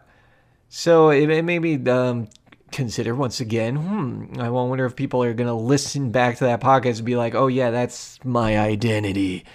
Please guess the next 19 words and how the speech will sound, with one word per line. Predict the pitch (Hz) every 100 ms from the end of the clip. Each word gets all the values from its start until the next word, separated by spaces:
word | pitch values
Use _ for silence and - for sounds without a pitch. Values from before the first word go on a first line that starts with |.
| - - _
It's | -
who | - 120
I | 110
am. | 104 113 110
I | 110 110
listen | 117 - 110
to | 107
these | 151 196 120 107 -
few | 131 120 110 110
people." | - 120 113 - - _ - - - - _ _ - - - _ _ _ _ _ - - -
<sighs> | 139 123 101 78 - - - - - - _ _ _ _ 135
And | 113
so | 147 147
I've | 139 131
been | 131 120
trying | 151 135
to | 120
do, | 127 127 117
uh, | 117 110 101